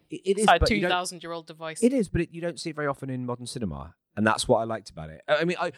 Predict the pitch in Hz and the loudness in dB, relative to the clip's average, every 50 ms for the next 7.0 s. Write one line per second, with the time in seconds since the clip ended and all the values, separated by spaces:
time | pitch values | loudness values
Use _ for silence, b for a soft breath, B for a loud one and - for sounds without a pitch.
0 | B - 202 208 180 151 127 120 156 - - 175 143 151 139 123 110 - 156 151 | B 0 0 2 2 2 0 -2 -6 -8 -8 -4 -2 -2 -2 0 0 0 0 0
1 | 147 143 - 135 127 123 - - 123 107 120 113 98 - - 110 101 - - 113 | -2 -6 -8 -8 -10 -10 -10 -12 -10 -10 -8 -8 -8 -8 -8 -6 0 0 2 0
2 | 98 - 107 98 101 92 85 92 90 - - 98 92 87 82 82 90 92 92 95 | 0 -2 -6 -6 -6 -6 -6 -8 -8 -6 -6 -4 -2 0 0 0 0 -2 -4 -2
3 | 95 - - 120 107 104 101 101 107 - - - - - - - - 107 - 110 | -2 0 4 4 4 4 4 2 0 -2 -4 0 2 2 2 2 0 -6 -4 0
4 | 110 101 98 - - 104 101 - - 98 95 - - - 107 98 98 92 87 80 | 0 2 0 0 -2 -6 -4 -2 0 0 0 0 -2 -2 -2 -2 -2 -4 -6 -8
5 | 80 82 B B B B B _ - 98 92 _ _ - 110 90 110 - 104 - | -8 -10 B B B B B _ -12 -12 -12 _ _ -18 -18 -18 -18 -20 -20 -20
6 | - 117 92 80 73 78 85 - 98 92 98 95 92 107 107 98 87 82 82 | -18 -18 -16 -14 -14 -12 -12 -8 -4 -2 0 0 0 -2 -4 -4 -4 -4 -6